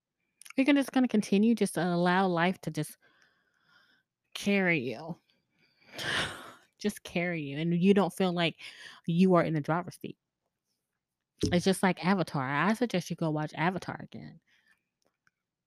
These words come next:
And they're about to come out with Avatar two this, uh, Christmas, I believe. I mean, a hundred years later, but still. <laughs> It's coming out, you know? Avatar is so much deeper than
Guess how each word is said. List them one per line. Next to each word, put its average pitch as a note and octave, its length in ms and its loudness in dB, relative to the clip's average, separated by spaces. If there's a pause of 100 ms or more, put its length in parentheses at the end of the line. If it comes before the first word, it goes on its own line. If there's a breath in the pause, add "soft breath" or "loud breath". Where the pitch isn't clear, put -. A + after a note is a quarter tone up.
(520)
And F3 120 2
they're F3 80 6
about F#3 220 6
to E3+ 60 -4
come F3 180 0
out D#3+ 160 0
with D3+ 100 -2
Avatar D#3 380 -6
two F#3+ 360 0
this, D3+ 380 -6
uh, D3+ 140 -4
Christmas, D#3+ 480 -4
I C#3+ 80 -2
believe. - 320 -12 (840 soft breath)
I F3 80 4
mean, D#3 260 4
a - 40 0
hundred F3+ 240 2
years D#3 280 2
later, E3 360 4
but E3 180 -2
still. G#3 640 -2
<laughs> - 40 2 (2250 loud breath)
It's B3 140 2
coming C#4 300 4
out, D4+ 280 -2 (300)
you G#3 180 6
know? F#3+ 300 2
Avatar F3+ 720 2
is D#3+ 180 0
so - 240 0
much F#3 260 -2
deeper E3+ 420 0
than F3 360 -4